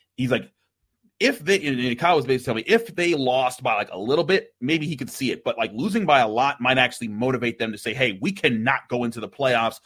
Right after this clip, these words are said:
One, if the Dolphins lose, they're a wild card team, which means they go on the road, and they probably have to go on the road to face the Chiefs, or they've already lost this year. And whereas the Chiefs aren't a great team, playing them on the road is not where you wanna be. If the Dolphins win, the,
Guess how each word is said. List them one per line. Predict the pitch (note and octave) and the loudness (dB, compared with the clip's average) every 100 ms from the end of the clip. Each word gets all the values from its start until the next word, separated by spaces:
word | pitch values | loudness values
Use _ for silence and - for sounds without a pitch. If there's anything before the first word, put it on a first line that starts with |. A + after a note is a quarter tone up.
| _ _ | _ _
One, | B2 A#3 D3+ C3+ | 0 2 2 -2
if | B2 | -10
the | A2 | -2
Dolphins | D3+ D3 A#2 | 0 0 -4
lose, | A#2 C#3 A#2+ - _ _ | 0 0 0 -4 _ _
they're | C3+ A#2 | 2 2
a | - _ | -2 _
wild | A2 E3 F3+ C3+ | 2 4 4 2
card | A#2+ A2 | -4 -4
team, | A#2+ A2+ | -6 -8
which | A2+ | -8
means | A2 | -10
they | A#2 | -6
go | A#2+ | -6
on | A2 | -6
the | G2 F#2 | -10 -4
road, | C3 D#3+ B2 G#2 G#2+ | 2 4 4 -2 -8
and | G#2+ | -10
they | G2+ | -6
probably | C#3+ C#3+ | -4 -2
have | A#2 | -4
to | A2+ | -6
go | A2+ A#2 | -4 -2
on | A2+ | -4
the | G#2 | -6
road | A2 A#2 A2 - | -2 -2 -2 -4
to | A#2 G2+ - _ _ | -2 -2 -4 _ _
face | C3 A#2+ | -6 -4
the | F2+ | -14
Chiefs, | - D3 A#2+ | -10 -10 -8
or | |
they've | G#2+ | -8
already | A2 A2 F#2+ | -4 -4 -2
lost | A#2+ E3+ E3 | 2 2 0
this | G#2+ - | -12 -8
year. | G#2 | -8
And | G#2+ | -4
whereas | A#2 A2+ | -4 -4
the | A2 | -10
Chiefs | F#3+ D#3 | -16 -8
aren't | C#3+ | -8
a | B2+ | -4
great | B2 - | -6 -6
team, | - B3+ F#3+ - _ _ - | -4 -2 -4 -8 _ _ 0
playing | G#3 | 0
them | F3+ D3 | 2 -2
on | C3 | 0
the | |
road | D3 C#3+ | 2 2
is | A#2+ | 0
not | A#2+ | -4
where | A#2 | -2
you | A2 | -4
wanna | A2 | -6
be. | G2 B2+ | -6 -6
If | - | -6
the | - | -4
Dolphins | F3 A#3+ G3 B2+ | -2 -2 -4 -6
win, | F3 D3 A#2+ - _ _ G#2+ | -2 0 -2 -6 _ _ -4
the, | C#3 C3 | -2 -2